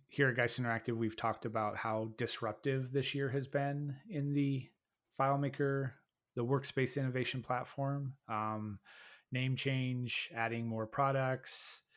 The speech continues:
whole different, you know, everything, almost everything is different, right? Um, so I know we're really looking forward to what, uh, Claris Engage is this year. It, it, with more products, with, with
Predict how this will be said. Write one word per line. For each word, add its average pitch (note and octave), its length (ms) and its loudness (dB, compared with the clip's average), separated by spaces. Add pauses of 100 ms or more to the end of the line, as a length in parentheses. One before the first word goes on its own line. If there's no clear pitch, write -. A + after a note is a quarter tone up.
(260)
whole F#3+ 240 8
different, E3 340 6
you E3 80 4
know, B2+ 180 2
everything, F3 480 8
almost E3 300 4
everything A#2+ 360 2
is G2 100 -6
different, - 400 -6
right? G#2 400 -4 (260)
Um, A2 400 -2
so C3+ 380 4 (580)
I D3 80 6
know E3 140 10
we're D3 160 10
really C#3+ 420 10
looking C3 320 4
forward A#2+ 480 0
to A#2 180 -2
what, A2+ 360 -2 (200)
uh, G#2+ 280 -10 (640)
Claris C3 380 0
Engage A2+ 420 -2
is G#2+ 280 -4
this A2+ 240 -4
year. A2 180 -2
It, B2 200 -4 (220)
it, B2+ 200 -2 (760)
with C#3 300 2
more D3+ 340 8
products, F3 800 2
with, B2+ 360 0
with A#2 340 -2